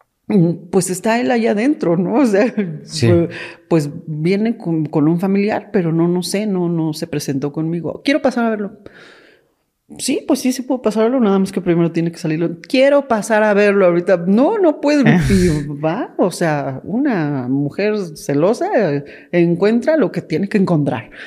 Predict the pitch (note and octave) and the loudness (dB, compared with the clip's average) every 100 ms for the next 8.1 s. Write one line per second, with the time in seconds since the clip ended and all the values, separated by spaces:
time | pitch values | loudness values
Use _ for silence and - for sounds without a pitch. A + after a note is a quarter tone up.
0 | - - - C4 - A#3 - - - C#3 | -8 -6 -2 -4 -4 -6 -8 -14 -6 -6
1 | - D#3 A3+ G#3+ A#3 G3+ G3+ E3 F3 G3 | -4 -4 -4 -4 -4 -4 -2 0 2 2
2 | E3 E3 E3+ D#3 D#3+ D#3 D#3 D#3 - - | 2 2 2 2 0 -2 -4 -8 -16 -20
3 | _ _ _ - - - F3 E3+ D3+ D3+ | _ _ _ -20 -8 0 2 2 -2 0
4 | D#3+ D#3 F3+ E3+ D#3+ D3+ D#3+ - D#3+ D#3+ | 2 2 0 0 0 0 -2 0 -2 -2
5 | - - - D3+ D3+ C#3+ C#3+ D#3+ D#3 D3 | -8 -6 -4 0 -2 -2 -4 -4 -2 -2
6 | D#3 D3+ C#3+ D3 D3+ D3 C3 A#2+ B2 D#3 | -2 -4 -2 0 0 0 0 -2 -2 -4
7 | - - _ _ - F#4+ B3+ G3 A3 C#3 | -4 -14 _ _ 0 2 2 2 0 -2